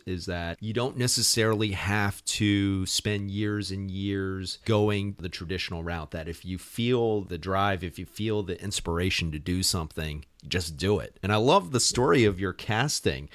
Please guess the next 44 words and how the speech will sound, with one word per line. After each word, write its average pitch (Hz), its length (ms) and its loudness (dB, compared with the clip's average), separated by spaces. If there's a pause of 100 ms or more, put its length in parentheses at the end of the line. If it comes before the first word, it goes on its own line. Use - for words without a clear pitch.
(200)
that 101 120 0
you 101 100 -2
just 110 200 0
went 101 260 0
up 110 160 0
to 104 120 2
people 82 420 -6 (260)
and 98 120 -6
said, 98 160 -4
"Hey, 135 180 6
you 113 160 4
have 143 120 4
a 123 60 6
good 104 200 4
look. 104 380 4
Have 98 200 -8
you 107 60 -4
ever 98 200 -2
done 98 260 0
any 90 200 -2
acting?" 92 400 -2
And 85 100 -4
it 90 80 -6
sounds 127 260 0
like 107 160 2
you've 113 200 -4
been 110 120 0
able 101 280 0
to 98 80 0
surround 92 520 -4
yourself 90 520 -4 (300)
with 98 160 -6
people 98 340 -4
of 87 140 -6
s-, - 120 -6
the 92 180 -6
same 101 380 0
high 98 320 2
energy 90 760 -4 (340)
and 92 120 -4
the 90 40 -4
same 98 360 -2
creative 95 440 -4
spirit. 98 520 -2